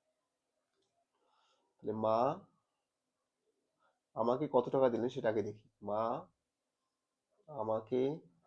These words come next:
দিলেন, আমাকে দিলেন কত?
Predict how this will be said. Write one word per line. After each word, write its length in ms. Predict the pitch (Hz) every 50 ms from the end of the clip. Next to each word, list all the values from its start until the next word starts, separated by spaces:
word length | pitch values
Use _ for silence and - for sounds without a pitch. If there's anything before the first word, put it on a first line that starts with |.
| _ _ _ _ _ _ _ _ _ _ _ _ _ _ _ _ _ _ _ _ _ _ _ _ _ _ _ _ _ _ _ _ _ _ _ _ _
দিলেন, 440 | 131 117 110 120 107 104 107 101 92 120 - - - - - _ _ _ _ _ _ _ _ _ _ _ _ _ _ _ _ _ _ _ _ _ _ _ _ _ _ _ _ _ _ _ _ _ _ _ _ _ _ _ _ _ _ _ _ -
আমাকে 220 | 113 117 120 - 131
দিলেন 200 | 120 123 127 127
কত? 160 | 123 123 123